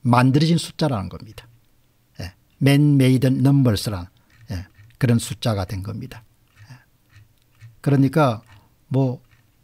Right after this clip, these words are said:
이렇게 이게 뭐 그냥 지금 허위사실 유포인가 그걸 지금 우리가 지금 규명하는 겁니다. 모든 자료는 제가 새로 만든 것은 없고 중앙선거관리위원회가 발표한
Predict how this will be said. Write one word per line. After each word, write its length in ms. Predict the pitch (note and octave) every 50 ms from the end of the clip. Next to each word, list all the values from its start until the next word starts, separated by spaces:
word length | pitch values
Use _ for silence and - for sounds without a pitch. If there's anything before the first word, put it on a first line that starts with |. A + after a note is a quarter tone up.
| _ _ _ _ _ _ _ _ _ _ _ _ _ _ _ _ _
이렇게 340 | - D#3 D#3+ F#3+ F3+ F#3 F3
이게 220 | F3+ F3+ A#3+ A#3
뭐 240 | G3+ E3 F#3+ G#3 G#3
그냥 280 | - F3+ G3 G#3 F3 A#2+ - - - _ _ _ _ _ _ _ _ A3 A3+ A#3+ _ _ _ _ _ _ _ _ _ _
지금 220 | - - G3+ F3+ D3+
허위사실 640 | - F3+ F3+ G3 A3 - - G#3+ G#3 - A#3 G3
유포인가 520 | D3+ C#3 C3 - - F#3+ G3 G#3 F#3+ D#3 A#2
그걸 200 | - D3 F3+ F3
지금 180 | - E3 C#3+ B2+
우리가 300 | A#2+ A#2+ C3 C#3+ C3 C3
지금 260 | - C3 A#2 G#2+ G2+ - - _ _ _ _ _ _ _ _ -
규명하는 480 | - - C3 C3 D3 D#3 D3+ E3 E3+ F3
겁니다. 320 | C#3 A2+ G2+ G2 F#2 G#2 D3+ C#3+ _ _ _ _ _ _ _ - -
모든 480 | C#3 D3+ G3+ C4 D4 D4+ D4 C4+ A#3
자료는 440 | - E3+ C#3+ C#3+ F3 F#3 G3 D#3 A#2+ - - - _ _ _ _ _ _ _ _ _ _ _
제가 220 | - D#3 C#3 D#3+
새로 240 | D#3+ - F#3+ G3 F#3+
만든 340 | F#3 E3 C3 B2+ B2 C#3+ D3
것은 200 | E3 F3+ C#3 B2
없고 400 | A2 F#2+ - - D#3+ C3+ - - _ _ _ _ _ _ _ _
중앙선거관리위원회가 1040 | - D#3+ D3+ D#3 E3 F3 F3+ - - - C#3+ C3+ B2+ C3+ A#2+ A#2 A#2+ A#2+ A2+ A2 G#2+
발표한 560 | - A#2+ A#2+ A#2 - - - A#2+ B2 C3 C3+